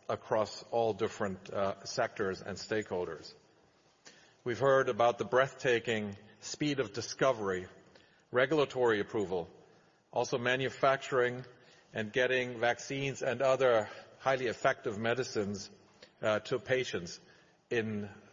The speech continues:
uh, in a time we've never seen before. And hopefully, I think this all will serve as a foundation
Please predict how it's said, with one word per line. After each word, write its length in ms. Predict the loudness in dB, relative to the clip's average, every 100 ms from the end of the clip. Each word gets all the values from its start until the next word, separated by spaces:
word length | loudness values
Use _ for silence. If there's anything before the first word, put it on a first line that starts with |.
| -6
uh, 140 | -4 -2
in 80 | -2
a 80 | -4
time 300 | 0 0 0
we've 200 | -2 -2
never 220 | -2 -2
seen 240 | -4 -8
before. 340 | -8 -8 -6 -8 -8 -20 -8
And 140 | 0
hopefully, 400 | 2 2 2 2
I 80 | 4
think 280 | 2 0 -2 -8 -20 -20 -12 -6
this 180 | 0
all 240 | 4 6 6
will 160 | 4
serve 480 | 0 2 4 4 2 -2 -8 -2
as 200 | -2 -2
a 40 |
foundation 920 | 0 0 2 2 2 2 -2 -4 -4